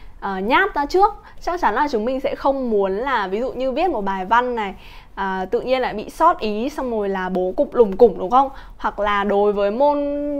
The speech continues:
toán, lý hóa này, những cái môn mà có những công thức ấy, thì cũng hãy viết nháp ra những cái công thức cơ bản để khi mà mình làm bài mình tránh bị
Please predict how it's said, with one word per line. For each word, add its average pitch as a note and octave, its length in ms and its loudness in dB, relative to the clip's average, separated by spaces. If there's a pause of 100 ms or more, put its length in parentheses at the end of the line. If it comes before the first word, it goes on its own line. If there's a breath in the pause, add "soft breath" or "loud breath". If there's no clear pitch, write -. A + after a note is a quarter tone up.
(140)
toán, A3 320 2
lý A#3+ 140 2
hóa A3+ 360 -2
này, D#4+ 100 -4
những C4 180 -4
cái A#3 100 -2
môn C#4+ 260 2
mà G#3 120 -4
có G3 680 -4
những D#4+ 140 -12
công F4 220 0
thức G#4 180 -2
ấy, A4 100 0 (380 loud breath)
thì C4 120 0
cũng C#4 260 -2
hãy E4+ 560 -2 (100)
viết A4 180 2
nháp F#4+ 300 2
ra D#4+ 160 2
những D#4 180 -4
cái B3 100 -4
công G#3 220 2
thức - 220 -6
cơ C#4+ 160 6
bản A#3+ 340 0
để F#3 180 -4
khi C#4 160 -2
mà B3+ 100 -2
mình G3+ 220 -6
làm F#3+ 220 -6
bài F#3+ 220 -4
mình F#3 240 -6 (280 loud breath)
tránh A3+ 340 -2
bị F4+ 160 0